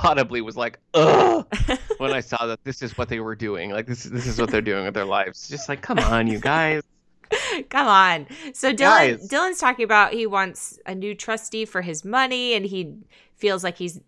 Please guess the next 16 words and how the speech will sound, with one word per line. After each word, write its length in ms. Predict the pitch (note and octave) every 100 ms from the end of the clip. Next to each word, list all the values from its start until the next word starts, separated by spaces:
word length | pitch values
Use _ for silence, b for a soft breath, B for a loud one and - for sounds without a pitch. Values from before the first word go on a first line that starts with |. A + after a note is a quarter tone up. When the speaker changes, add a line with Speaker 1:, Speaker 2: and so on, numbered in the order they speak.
| -
Speaker 2:
you 140 | G3
know, 280 | D3 D3 F3
he's 180 | F#3+ F3
not 220 | F#3 G#3+
part 180 | - A3
of 60 | A3
their 100 | G#3+
family. 420 | G3 F#3+ F#3 F#3
He's 140 | E3
never 260 | D3+ F3 G#3+
gonna 140 | G#3
be 140 | G3 G3
part 180 | G#3 F#3
of 60 |
their 100 | F3+
family. 540 | F3 D3 D3 D3+ D3+